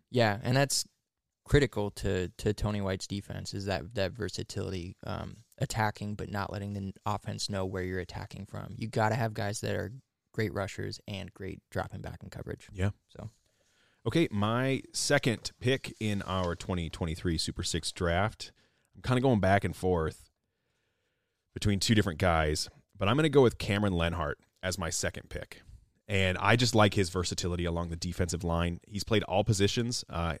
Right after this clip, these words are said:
Speaker 2: hand in the ground on the edge, standing edge, outside linebacker, interior D lineman.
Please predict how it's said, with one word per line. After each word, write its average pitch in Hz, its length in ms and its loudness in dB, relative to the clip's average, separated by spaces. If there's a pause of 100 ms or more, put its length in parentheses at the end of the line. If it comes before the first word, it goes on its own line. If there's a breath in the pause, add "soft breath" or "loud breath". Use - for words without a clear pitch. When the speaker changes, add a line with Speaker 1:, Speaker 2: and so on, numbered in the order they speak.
Speaker 2:
hand 110 200 2
in 110 40 2
the 107 60 2
ground 104 240 2
on 101 60 0
the 98 120 0
edge, 98 360 4
standing 95 360 2
edge, 92 320 4
outside 98 340 2
linebacker, 90 640 0
interior 101 460 0
D 87 180 -4
lineman. 90 460 0